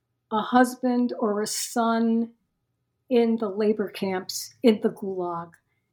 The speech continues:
and they wanted to send a package, find out whether their relative had the right to receive a package. Um, and one,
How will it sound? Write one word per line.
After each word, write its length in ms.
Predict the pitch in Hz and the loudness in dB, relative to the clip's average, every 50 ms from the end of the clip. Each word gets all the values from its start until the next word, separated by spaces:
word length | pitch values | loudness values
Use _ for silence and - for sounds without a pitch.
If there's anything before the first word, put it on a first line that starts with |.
| _ - | _ -2
and 220 | 240 202 196 196 196 | 0 0 0 0 0
they 120 | 202 190 | -2 -2
wanted 580 | 180 - - 208 202 208 - - 202 - - - - - | -2 -2 0 0 0 0 0 -4 -6 -6 -6 -8 -6 -6
to 260 | 208 190 180 175 170 _ _ _ _ _ _ | -4 -4 -6 -6 -10 _ _ _ _ _ _
send 320 | - - - 226 185 180 | -10 -2 0 0 0 0
a 60 | 180 - | -2 -4
package, 760 | - - - 185 180 175 - 185 185 180 175 170 - - _ _ _ _ - | -6 -4 -4 -4 -4 -4 -6 -10 -12 -12 -10 -14 -16 -18 _ _ _ _ 0
find 400 | - 233 196 208 208 196 196 202 | 2 2 2 2 0 -2 -2 0
out 320 | 185 180 214 - - - 175 | 0 0 0 -2 -4 -4 -4
whether 500 | 196 196 165 - 196 165 160 - - - _ - _ _ - | -2 -2 -2 -4 -6 -6 -8 -8 -12 -14 _ -20 _ _ -2
their 180 | 214 220 202 190 | 0 2 2 2
relative 520 | 185 202 202 185 202 202 202 - 202 165 | -2 -4 -4 -2 -2 -4 0 0 0 0
had 220 | 147 190 180 160 - | 0 0 -2 -2 -2
the 100 | 196 175 | 0 0
right 340 | 143 175 190 190 196 - | 0 2 2 2 2 0
to 260 | - - - - - 170 | -4 -6 -4 -2 0 2
receive 540 | 165 175 - - - - 214 185 185 170 | 2 0 0 0 2 2 4 4 4 2
a 40 | 185 | 0
package. 800 | - - - 180 175 165 - - 185 180 170 165 - - - - _ _ - - - - - - - - - - _ _ _ _ - | -4 -4 -6 -6 -6 -8 -8 -8 -8 -8 -8 -8 -10 -12 -14 -16 _ _ -18 -16 -14 -12 -12 -14 -14 -16 -18 -20 _ _ _ _ -4
Um, 560 | 214 190 180 180 180 175 175 175 170 170 - _ _ _ _ _ _ _ - _ _ - | 0 0 2 2 2 0 0 -2 -4 -8 -14 _ _ _ _ _ _ _ -20 _ _ -6
and 420 | 359 254 202 185 185 180 180 175 - _ _ - | -2 0 0 2 2 0 -2 -4 -8 _ _ -10
one, 300 | 214 220 233 240 262 | -4 0 2 2 2